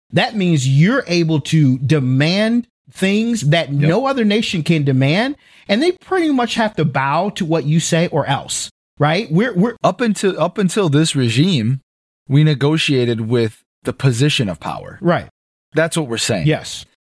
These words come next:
Speaker 2: Trump wasn't the first one, eh, just so you guys know that I'm not making this a Trump versus Biden. Trump was not the first president that was backing troops out. Obama was.
Speaker 1: Yeah.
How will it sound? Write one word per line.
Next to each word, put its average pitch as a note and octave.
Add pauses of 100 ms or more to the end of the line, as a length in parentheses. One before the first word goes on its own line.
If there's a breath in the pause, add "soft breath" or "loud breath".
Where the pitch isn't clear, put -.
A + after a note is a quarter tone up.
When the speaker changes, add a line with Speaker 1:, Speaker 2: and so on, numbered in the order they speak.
(340)
Speaker 2:
Trump G3+
wasn't F#3
the D#3
first E3+
one, C3+
eh, C#3
just B2+
so D3+
you C#3
guys C#3
know C#3+
that A#2+
I'm A#2+
not A#2+
making A#2+
this A2+
a A2
Trump A#2+
versus A2+
Biden. E2 (380)
Trump F#3
was G3
not F3
the C#3+
first -
president A#2+ (200)
that G2
was G#2+
backing A#2
troops C3+
out. E3
Obama A2+
was. -
Speaker 1:
Yeah. D#3